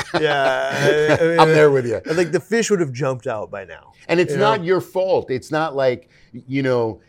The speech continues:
Speaker 1: it's not like you did something wrong. It could be a million different things that caused that testing error.
Speaker 2: Or it could be the test kit. The
Speaker 1: Yeah.
Speaker 2: probe died, whatever it
Speaker 1: Yeah.
Speaker 2: be. It was just a garbage one to begin with. Uh, and so,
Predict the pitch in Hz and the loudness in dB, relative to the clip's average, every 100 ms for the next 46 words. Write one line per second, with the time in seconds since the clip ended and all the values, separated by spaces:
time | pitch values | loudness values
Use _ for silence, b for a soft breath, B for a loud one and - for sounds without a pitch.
0 | - 123 131 143 139 123 90 123 151 123 | -10 -8 -4 -2 0 -2 -2 -6 -6 -4
1 | 143 110 - 131 113 113 113 127 120 90 | -4 -6 -8 -8 -6 -8 -6 -4 -4 -6
2 | 85 113 - 156 123 143 123 135 160 175 | -10 -14 -6 -4 -2 -2 -2 -2 -2 -2
3 | 160 151 151 127 151 147 113 95 98 - | -4 -6 -6 -8 -6 -6 -8 -10 -14 -10
4 | 123 127 98 110 - 110 - 98 92 110 | -4 -4 -4 -8 -8 -12 -10 -14 -10 -10
5 | 78 - _ b b b _ 143 175 180 | -10 -14 _ b b b _ -6 -2 -2
6 | 131 175 - 220 - - _ _ - 127 | 0 -2 0 -2 -2 -8 _ _ -4 4
7 | 220 170 131 90 - - 147 185 185 175 | 4 4 -2 -6 -12 -6 0 2 2 0
8 | 143 131 139 123 143 143 156 143 151 175 | 2 2 2 0 -4 -8 -10 -4 -2 -2
9 | 165 170 147 147 196 175 - - _ - | -2 -8 -8 -6 -6 -6 -10 -20 _ -6
10 | 156 156 156 151 151 160 151 170 156 | 0 2 4 4 2 -2 0 2 2